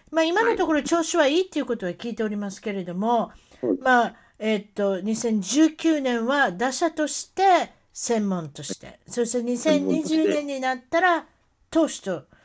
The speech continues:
Speaker 2: あ、
Speaker 1: も-、も-、
Speaker 2: 投手として戻ってきてもらえたら
Speaker 1: も-、戻ってきてもらって、
Speaker 2: 最高ですよね。
Speaker 1: 二刀流がまた始まったらっていうことで、
Speaker 2: はい。
Speaker 1: ですね。そういうことで、
Speaker 2: そうですね。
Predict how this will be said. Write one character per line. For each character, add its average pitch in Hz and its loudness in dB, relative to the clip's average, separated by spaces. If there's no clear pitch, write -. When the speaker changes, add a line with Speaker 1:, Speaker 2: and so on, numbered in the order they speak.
Speaker 2:
あ、 - 0
Speaker 1:
も-、 196 0
も-、 226 -2
Speaker 2:
投 226 4
手 - -6
と - 0
し - -8
て 82 0
戻 104 2
っ 107 -2
て 104 -2
き 95 -8
て 220 0
も 87 0
ら 95 2
え 92 2
た - -2
ら - 2
Speaker 1:
も-、 - -
戻 - -
っ - 0
て - -2
き - -4
て 233 0
も 220 0
ら 214 0
っ 202 -2
て、 208 -18
Speaker 2:
最 202 0
高 190 2
で 175 -2
す - -18
よ 196 -8
ね。 208 -6
Speaker 1:
二 - -8
刀 202 -8
流 196 -6
が 208 -4
ま 208 -6
た 202 -8
始 202 -6
ま 196 -6
っ - -8
た 196 -10
ら 190 -4
っ 185 -6
て - -18
い 180 -6
う 175 -8
こ 175 -12
と 165 -12
で、 196 -4
Speaker 2:
は 196 0
い。 160 0
Speaker 1:
で - -6
す 180 -6
ね。 294 -6
そ - -6
う - -2
い 277 -4
う 262 -10
こ 262 -8
と 208 -8
で、 240 -2
Speaker 2:
そ 226 0
う - -10
で - -10
す - -6
ね。 190 -6